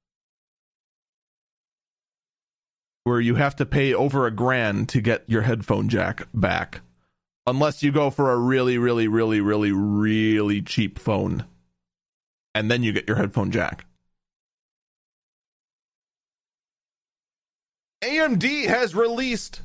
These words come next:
its low-end Ryzen, is it three thousand or four thousand series? I can't keep track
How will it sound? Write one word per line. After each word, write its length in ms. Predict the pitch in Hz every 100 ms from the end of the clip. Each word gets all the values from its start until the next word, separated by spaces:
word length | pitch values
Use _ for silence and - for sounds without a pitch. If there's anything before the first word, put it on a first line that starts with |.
| - -
its 240 | 196 -
low-end 1300 | 143 139 165 196 269 330 302 196 131 113 101 101 98 - - _ _ _ _ _ _ _ _ _ _ _ _ _ _ _ _
Ryzen, 800 | 156 180 185 170 175 165 147 - - - _ _ _ _ _ _ _ _ _ _ _ _ _ _ _
is 100 | 156
it 120 | 170
three 160 | 220 359
thousand 320 | 403 415 330
or 40 | -
four 220 | 147 123
thousand 320 | 107 107 151
series? 340 | - 98 90 -
I 140 | 220
can't 340 | 196 240 285 -
keep 280 | 226 220
track 600 | - - 160 139 92 -